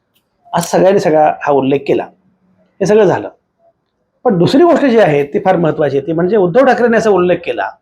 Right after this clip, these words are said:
की मुख्यमंत्री पदाचा चेहरा हा अगोदर घोषित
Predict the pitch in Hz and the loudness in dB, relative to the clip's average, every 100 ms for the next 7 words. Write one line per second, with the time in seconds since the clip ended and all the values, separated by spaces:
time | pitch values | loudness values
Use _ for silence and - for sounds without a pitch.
0 | _ _ _ _ _ - 202 190 - 240 | _ _ _ _ _ -2 0 0 0 0
1 | 254 190 226 214 208 208 175 170 117 - | 2 2 2 2 2 0 0 0 -2 -6
2 | _ _ _ _ _ _ _ _ - 170 | _ _ _ _ _ _ _ _ -6 -2
3 | 170 202 - 139 139 | 0 2 2 0 -2